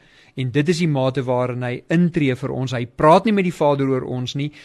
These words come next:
hy is in posisie voor die Vader as die ene wat vir ons gesterf het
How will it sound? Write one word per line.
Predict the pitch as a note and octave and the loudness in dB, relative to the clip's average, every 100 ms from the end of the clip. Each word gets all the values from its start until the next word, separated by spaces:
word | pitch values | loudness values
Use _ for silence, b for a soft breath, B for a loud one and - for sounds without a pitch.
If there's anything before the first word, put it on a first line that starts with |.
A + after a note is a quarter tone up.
| b - | b -4
hy | C#3 D3+ | -2 -2
is | - | -2
in | C#3+ C3 | -4 -4
posisie | C3+ A2 E3+ - F3+ | -6 -2 0 0 -2
voor | - C3+ | 0 -2
die | B2+ | -2
Vader | C#3 B2+ B2 B2 | -2 -4 -4 -6
as | C#3 | -6
die | |
ene | C#3+ C#3+ | -6 -4
wat | B2+ - | -6 -6
vir | E3 F3 | -6 -4
ons | D3+ | -6
gesterf | - D3+ D3 E3 | -4 -2 -2 -4
het | D#3+ | -6